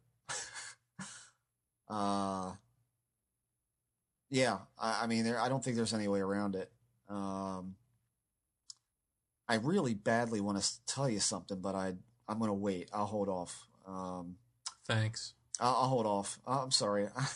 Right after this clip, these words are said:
Speaker 1: shouldn't have said that.
Speaker 2: <laughs>
Speaker 1: We can edit that out if you want,
Speaker 2: No,
Speaker 1: but
Speaker 2: no. I don't wanna edit anything, damn it. <laughs>
Speaker 1: Uh,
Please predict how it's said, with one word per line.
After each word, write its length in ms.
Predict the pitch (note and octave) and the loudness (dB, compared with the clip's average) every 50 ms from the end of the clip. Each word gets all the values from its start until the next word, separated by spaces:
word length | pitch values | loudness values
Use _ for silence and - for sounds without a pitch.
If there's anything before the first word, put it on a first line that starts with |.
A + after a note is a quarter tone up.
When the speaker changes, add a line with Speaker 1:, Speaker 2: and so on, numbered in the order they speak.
| - - - | -6 -6 -4
Speaker 1:
shouldn't 300 | - - - - A2+ G#2+ - | -4 -4 -4 -4 -6 -8 -8
have 60 | - | -6
said 260 | - - - F#2 F2+ - | -8 -8 -6 -8 6 12
that. 180 | - C#4+ - - - | 12 12 12 12 10
Speaker 2:
<laughs> 140 | - - - - - - - - - - | 8 8 8 8 6 4 4 4 4 2
Speaker 1:
We 120 | - D3 D3 | -2 0 2
can 100 | - C4 | 2 2
edit 300 | C3 C3+ C3 D3 - C#3+ | 4 4 4 6 6 6
that 160 | C3 B2+ B2 | 6 6 6
out 180 | C3+ C3+ B2+ | 6 6 4
if 140 | B2 A#2+ - | 2 0 0
you 100 | A#2 G#2+ | 0 0
want, 200 | G#2+ G#2+ G#2+ A2 | 0 0 2 8
Speaker 2:
No, 140 | D3+ E3 F#3 | 10 12 12
Speaker 1:
but 80 | F#3 F#3 | 12 12
Speaker 2:
no. 400 | F#3 E3 C#3+ B2 A#2 A#2 D3+ F#3 - - | 12 12 12 10 8 6 0 -2 2 4
I 120 | - D3 | 6 8
don't 100 | C#3+ D#3+ D#3 | 8 8 10
wanna 160 | E3 D#3+ E3+ | 10 10 10
edit 220 | D#3 D#3+ D#3 D3+ | 10 8 8 10
anything, 500 | D#3 D#3+ D#3+ E3 E3+ - - D#3+ C#3+ B2 | 10 10 12 12 10 10 8 6 4 4
damn 200 | A2+ A#2 A#2+ B2 | 6 6 6 6
it. 140 | B2+ C3+ - - - - - | 4 2 0 -2 -8 6 8
<laughs> 100 | - F#3 - - - F#3+ - - - - | 8 8 8 4 -2 -4 -4 -6 -12 -10
Speaker 1:
Uh, 140 | - A2 G#2+ | -8 -8 -4